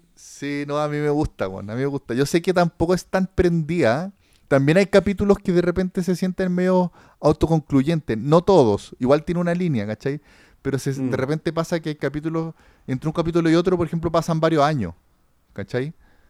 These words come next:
Speaker 1: Entonces tiene una
Speaker 2: ¿En
Speaker 1: weá.
Speaker 2: serio?
Speaker 1: Sí, de repente pasa, de repente pasa eso.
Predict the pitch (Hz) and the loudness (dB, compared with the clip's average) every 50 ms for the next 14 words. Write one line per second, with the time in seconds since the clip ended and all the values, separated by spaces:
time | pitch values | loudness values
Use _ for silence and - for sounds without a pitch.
0 | - - - _ _ _ _ - 120 117 - 156 147 - 160 - - 160 165 170 | -14 -14 -16 _ _ _ _ -12 -10 -8 -6 -6 -6 -6 -8 -8 -6 -6 -4 -2
1 | 175 175 170 - 165 160 160 165 165 - 123 135 202 311 330 320 - - - - | 0 0 2 2 4 4 4 4 4 2 2 0 -2 -2 -4 -8 -10 -12 -12 -8
2 | - 202 202 185 180 170 175 190 185 - 196 190 170 131 - 107 92 101 113 127 | -4 -2 -2 0 2 2 2 2 2 0 0 0 0 0 0 -4 -6 -4 -4 -4
3 | 139 151 - 185 175 185 180 - 151 120 - - 87 95 | -4 -4 -4 -4 -4 -4 -2 0 0 -2 -2 -4 -10 -12